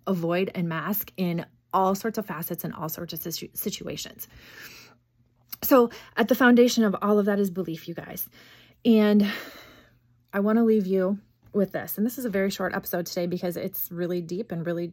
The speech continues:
short and to the point. Proverbs twenty-three seven says, "As a man thinketh in his heart, so he is, so is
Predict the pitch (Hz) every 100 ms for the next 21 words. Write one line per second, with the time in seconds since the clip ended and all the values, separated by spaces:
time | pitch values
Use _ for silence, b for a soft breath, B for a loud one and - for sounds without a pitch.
0 | - - 196 - - 165 - 202 - -
1 | B B B B B B B - 247 226
2 | 233 214 - - 202 202 202 - 185 180
3 | - 160 - 185 - - - - - -
4 | 202 202 202 214 233 226 220 220 214 214
5 | - 160 160 - 165 - 180 170 185 170
6 | 170 - 180 160 160 170 - _ _ _
7 | _ _ _ _ _ _ _ _ _ _
8 | _ _ _ _ _ - - 190 180 175
9 | 170